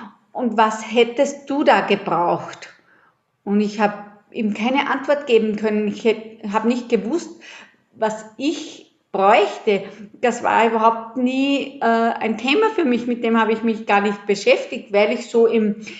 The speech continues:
im Funktionieren war und im Schauen auf die anderen. Und das war dann wirklich für mich erschreckend und ich habe mir gedacht, das kann's ja nicht sein, dass ich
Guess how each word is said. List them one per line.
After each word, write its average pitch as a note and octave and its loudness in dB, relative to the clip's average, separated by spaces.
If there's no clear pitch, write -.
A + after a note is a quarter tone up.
im A3 2
Funktionieren A#3 2
war A#3 2
und A#3 2
im A3+ 2
Schauen G#3+ 4
auf A#3 0
die - -8
anderen. A3+ 2
Und A3 -6
das G3 -2
war A3 4
dann A#3+ 2
wirklich C4+ -4
für C#4 -6
mich C4+ -4
erschreckend G3+ 0
und C#4 0
ich B3 -4
habe G#3+ 0
mir G3+ -2
gedacht, G3 -2
das G3+ -10
kann's G#3+ -4
ja A3+ 4
nicht G#3+ -2
sein, G#3+ 0
dass B3 -4
ich - -16